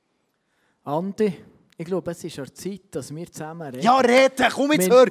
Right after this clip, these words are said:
Speaker 2: Nein, komm, weisst, es regt mich auf. Weisst, immer die huren Probleme besprechen, immer das Zeug machen. Wirklich, du, du bringst es, das ist doch dein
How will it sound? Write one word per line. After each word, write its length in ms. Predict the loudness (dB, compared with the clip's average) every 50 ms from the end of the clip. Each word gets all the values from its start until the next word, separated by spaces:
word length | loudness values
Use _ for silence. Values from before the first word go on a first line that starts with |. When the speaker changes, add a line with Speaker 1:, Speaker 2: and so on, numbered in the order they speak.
| 2 -4 -12 -6 0
Speaker 2:
Nein, 280 | 2 4 6 6 4 4
komm, 180 | 2 2 2 2 0 -4 -8 -16 -16 -4 0
weisst, 300 | 2 2 2 0 -2 0
es 80 | 2
regt 200 | 2 2 0 2
mich 200 | 4 6 6 6
auf. 400 | 6 4 4 2 0 0 -4 -8 -18 -20 -20 -6 0
Weisst, 220 | 2 2 2 2 0 0
immer 400 | 0 2 2 2 0 0 0 2
die 100 | 2 2
huren 300 | 4 4 4 2 2 2
Probleme 380 | 0 0 2 2 2 2 2 0
besprechen, 520 | -4 -6 -2 2 2 2 2 0 -2 -8 -4 -2
immer 380 | -2 0 0 0 -2 -2 -2
das 200 | -2 -2 -4 -2
Zeug 200 | -2 -2 0 0
machen. 340 | 0 -2 -2 -2 -4 -8 -16 -16 -16 -20 -12 -6
Wirklich, 320 | -2 0 0 0 -2 -2
du, 120 | -4 -4 -2
du 160 | -2 -4 -2
bringst 340 | 2 2 2 2 0 0 -2
es, 160 | -4 -6 -8 -14 -20 -20 -10 -6
das 140 | -4 -2 -2
ist 160 | -4 -4 -6
doch 100 | -6 -6
dein 260 | -2 2 4 4 4